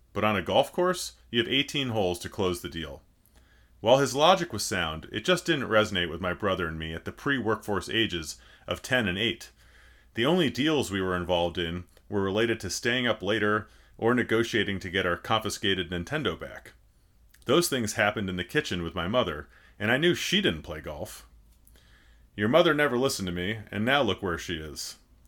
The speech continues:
We nodded in patriarchal agreement, even though my mother appeared to be leading the family in both professional and financial success.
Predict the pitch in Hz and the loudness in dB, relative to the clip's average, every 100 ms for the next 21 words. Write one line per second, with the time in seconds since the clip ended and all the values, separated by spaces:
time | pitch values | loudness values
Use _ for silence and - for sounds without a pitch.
0 | - - 104 135 139 135 120 113 120 117 | -20 -6 -2 2 4 2 0 -2 0 0
1 | 117 107 104 104 87 95 85 78 - - | 2 2 2 -2 -2 -2 -4 -4 -12 -6
2 | 113 131 123 110 104 127 131 104 113 101 | -4 0 0 2 2 2 2 0 0 -2
3 | 90 87 95 131 107 95 87 82 82 80 | 0 -4 -2 -2 -4 -4 -6 -6 -8 -10
4 | - - - 101 90 95 - 90 - 120 | -14 -20 -16 -10 -2 -2 -2 -8 0 0
5 | - 117 110 98 117 104 85 90 87 85 | 0 -4 -4 -2 -2 -2 -4 -4 -6 -8
6 | - - - - - | -10 -6 -6 -6 -14